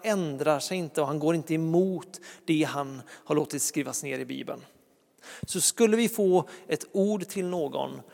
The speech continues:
som går rakt mot vad Bibeln säger, så vet vi att detta är inte Gud. Därför Gud går inte emot Bibeln.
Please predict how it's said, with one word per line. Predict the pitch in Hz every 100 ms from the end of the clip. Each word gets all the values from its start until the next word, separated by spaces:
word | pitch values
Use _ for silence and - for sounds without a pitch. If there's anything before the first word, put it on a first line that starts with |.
| -
som | - 165 151
går | 156 143 139
rakt | - 160 185 180
mot | 170 165
vad | 151
Bibeln | 139 131 139
säger, | - 131 127 139 - - - -
så | - 160
vet | 143 175 156
vi | 135
att | 123
detta | 160 - 156
är | 143 151 151
inte | 147 131 131
Gud. | 135 143 - - _ -
Därför | 147 151
Gud | 131 180 180 175
går | 156 151 151
inte | 147 147
emot | 135 135 -
Bibeln. | 139 127 147